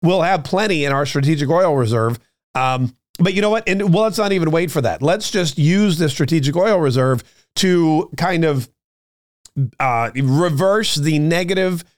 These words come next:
course of gas prices that my terrible, horrible economic and, uh, and, and, you know, um,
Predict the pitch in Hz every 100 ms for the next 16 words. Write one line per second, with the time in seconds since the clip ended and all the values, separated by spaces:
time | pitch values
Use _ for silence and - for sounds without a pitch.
0 | _ - 180 185 185 - 139 135 147 180
1 | 165 147 120 120 123 - _ _ - 160
2 | 160 170 156 170 180 175 160 143 151 151
3 | 147 143 139 143 139 139 131 _ _ -
4 | 131 127 123 117 113 113 135 131 135 139
5 | 135 131 123 120 113 107 110 110